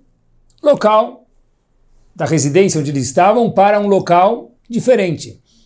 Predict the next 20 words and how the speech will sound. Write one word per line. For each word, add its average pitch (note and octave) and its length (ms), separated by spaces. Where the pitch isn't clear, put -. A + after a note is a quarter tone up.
Era D#3+ 180
um G3+ 80
local G#3 720
vinte G#3+ 440
e F3+ 40
cinco F#3+ 360
anos F3 200
atrás. A#2 560
O - 60
que F#3 100
quer E3 160
dizer A#2 240
isso? A2 320
Olhem G3 220
que, - 120
que - 200
magnífico, F3 600
olha F#3 120
que F#3 120
gênia. A#2+ 460